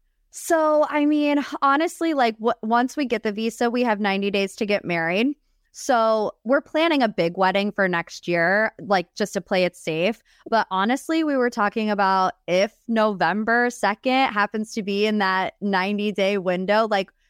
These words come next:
he's coming to BravoCon. It's in Vegas. Like, let's get married in Vegas.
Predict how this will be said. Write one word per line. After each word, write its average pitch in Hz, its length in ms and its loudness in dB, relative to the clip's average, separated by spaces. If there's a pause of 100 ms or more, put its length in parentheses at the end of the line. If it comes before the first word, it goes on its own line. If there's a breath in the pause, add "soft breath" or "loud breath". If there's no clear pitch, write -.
(140)
he's 254 220 -2
coming 269 240 0
to 277 60 2
BravoCon. 240 720 2
It's 190 160 -4
in 220 140 0
Vegas. 220 580 0 (120)
Like, 180 300 -2
let's 175 380 -2
get 330 160 -2
married 294 300 0
in 277 120 -2
Vegas. 247 580 0